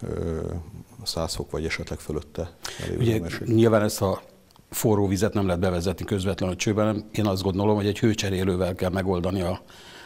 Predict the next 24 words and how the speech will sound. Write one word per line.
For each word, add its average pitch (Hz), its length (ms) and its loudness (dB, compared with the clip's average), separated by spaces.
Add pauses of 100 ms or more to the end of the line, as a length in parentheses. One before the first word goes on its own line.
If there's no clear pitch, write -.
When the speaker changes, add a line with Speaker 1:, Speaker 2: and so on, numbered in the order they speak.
Speaker 2:
problémát. 127 840 4
Ö, 113 320 6 (160)
ez 113 260 0
milyen 151 220 2
műszaki 101 380 -2
kihívást 98 500 -2
jelent, 120 300 4
hiszen 117 300 2
ezek 110 280 4
ásványanyagokkal 98 800 0
telített, 95 600 -2 (500)
ö, 104 240 0 (140)
ola-, 113 280 4
oldatok 104 440 2
vagy 104 140 -2
folyadékok, 110 680 2
amiben 117 580 2 (300)
azért 117 480 0
kirakódik 117 560 4
a 107 80 4
csőben, 95 360 0
cserélni 104 480 2
kell, 92 180 -2
nem? 113 280 2